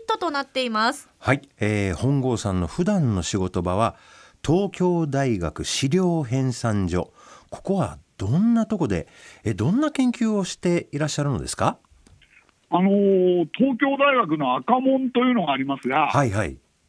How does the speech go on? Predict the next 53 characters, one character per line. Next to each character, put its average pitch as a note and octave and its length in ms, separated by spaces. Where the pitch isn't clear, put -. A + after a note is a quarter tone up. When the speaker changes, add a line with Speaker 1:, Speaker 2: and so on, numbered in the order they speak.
Speaker 3:
あ - 180
そ B3 80
こ B3 200
か A#3+ 180
ら A3+ 320
歩 F#3+ 220
い G3 80
て C#3+ 260
一 B3+ 140
分、 D#3+ 340
Speaker 2:
は A#2+ 160
い。 G2+ 60
Speaker 3:
場 - 140
所 D4 120
だ C#4+ 180
け C4+ 80
は F3 420
一 D3+ 180
等 G3+ 160
地 - 100
で B2 80
す。 - 80
Speaker 2:
は B2 80
い B2+ 60
は A#2 240
い A#2 80
は C3+ 120
い A2+ 120
は B2 120
い。 - 120
Speaker 3:
<laughs> - 40
え A2+ 180
ー、 - 20
そ - 40
こ - 20
に - 60
建 C4 140
物 C4 220
が E3 60
あ E3 40
る D#3+ 120
ん C3 60
で A2+ 140
す C3 60
が、 D#3 240
Speaker 2:
え - 20
え。 - 60
え F#2+ 380
え。 - 520
Speaker 3:
そ F3 120
こ A#3 120
の A#3 200
暗 F3+ 220